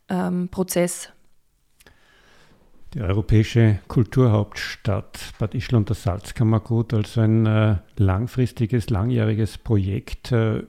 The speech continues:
Speaker 2: über das Kulturhauptstadtjahr hinaus. Trotzdem natürlich, äh, hat dieses Kulturhauptstadtjahr, auf das wir noch ein bisschen zurückblicken, äh, ganz wesentliche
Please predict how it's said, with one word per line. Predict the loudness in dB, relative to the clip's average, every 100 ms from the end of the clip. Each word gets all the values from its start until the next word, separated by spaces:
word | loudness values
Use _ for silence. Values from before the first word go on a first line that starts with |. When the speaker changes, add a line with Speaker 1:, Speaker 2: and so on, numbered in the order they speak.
| -4
Speaker 2:
über | 0 4 6 4 2 -6
das | -12 -8
Kulturhauptstadtjahr | -6 -2 -2 -2 -4 -6 -4 -4 -2
hinaus. | 0 2 2 -2 -6
Trotzdem | -6 -6 -4 0
natürlich, | 2 2 2 2 2 -4 -18 -18 -16 -16 -4
äh, | 0
hat | 2 2 2 -2 0
dieses | 0 2 0 -2 -8 -14 -2
Kulturhauptstadtjahr, | 0 2 4 4 4 0 -2 0 -4 -6 -4
auf | -4 -4
das | -6 0
wir | 4 4 4 -4 -20 -10
noch | -2 0
ein | 2
bisschen | 2 0
zurückblicken, | 2 2 0 0 0 0 0 2 2 0
äh, | 0 -2 -2 -6 -12 -4
ganz | -2 0
wesentliche | 0 2 0 2 2